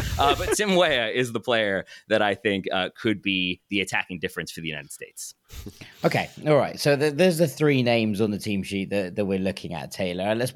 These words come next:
Speaker 2: let's work our way through them because I, I, I think that what we're looking at here is, is a side that can cause problems and did cause major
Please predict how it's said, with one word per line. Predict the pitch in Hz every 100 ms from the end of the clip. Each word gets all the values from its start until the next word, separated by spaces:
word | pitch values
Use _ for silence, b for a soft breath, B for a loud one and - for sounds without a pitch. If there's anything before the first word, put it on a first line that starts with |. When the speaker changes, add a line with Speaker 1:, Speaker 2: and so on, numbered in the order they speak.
| -
Speaker 2:
let's | 139 135
work | 139 120 -
our |
way | 104 92
through | - 92 78
them | 87 85
because | 87 117 110
I, |
I, | 110 123 -
I | -
think | 131 147 -
that | 131 - B B B -
what | 147
we're | 143
looking | 135 131
at | 123 107
here | 113 107
is, | 104 98 - - B B
is | 139
a | 131
side | 135 151 143
that | 135 -
can | - 147 139 127
cause | 123 113 107
problems | 113 87 90 101
and | 82 139 131
did | 175 175
cause | - 139 110
major | 117 113